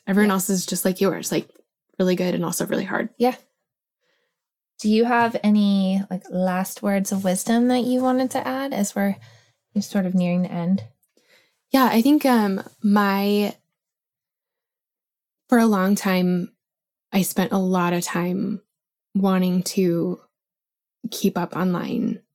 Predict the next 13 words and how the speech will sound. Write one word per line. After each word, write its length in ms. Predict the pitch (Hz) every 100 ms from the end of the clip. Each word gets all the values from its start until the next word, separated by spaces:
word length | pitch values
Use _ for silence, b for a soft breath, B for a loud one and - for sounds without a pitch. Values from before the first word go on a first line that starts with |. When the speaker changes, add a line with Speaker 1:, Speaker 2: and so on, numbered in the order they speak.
| _ -
Speaker 1:
And 500 | 196 185 175 175 180 - _ _ _ _ _ _ _ _ _ _ _ _ _ -
I 100 | 208
don't 140 | 214
know, 220 | 170 175 196
like, 180 | - 190
I 120 | 202
just, 260 | 190 185 -
a 80 | -
lot 260 | 208 190 190
of 100 | 190
my 320 | 190 180 180
focus 560 | - 180 180 170 - -
was, 400 | 175 165 180